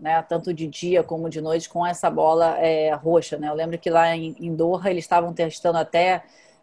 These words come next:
um azul com amarelo, ro-, a, a roxa, eu, eu não sei se à noite, por exemplo, ela pode se perder um pouco, né? Eu não joguei um torneio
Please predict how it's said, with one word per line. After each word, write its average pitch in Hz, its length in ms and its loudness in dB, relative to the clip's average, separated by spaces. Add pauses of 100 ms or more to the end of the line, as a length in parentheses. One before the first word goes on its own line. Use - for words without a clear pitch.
um 170 140 0
azul 170 480 2
com 185 100 -2
amarelo, 170 760 4
ro-, 185 320 0
a, 170 320 0
a - 20 4
roxa, 214 380 2
eu, 226 80 6
eu 208 140 2
não 214 120 -2
sei 226 220 2
se - 140 -2
à 220 80 4
noite, 214 440 2
por 196 180 -4
exemplo, 185 540 -2
ela 190 300 0 (260)
pode 185 240 0
se - 100 -8
perder 185 360 -2
um 202 80 -2
pouco, 190 420 0
né? 160 180 -8
Eu 165 60 -8
não 180 100 -8
joguei 196 320 0
um 247 100 0
torneio 214 640 2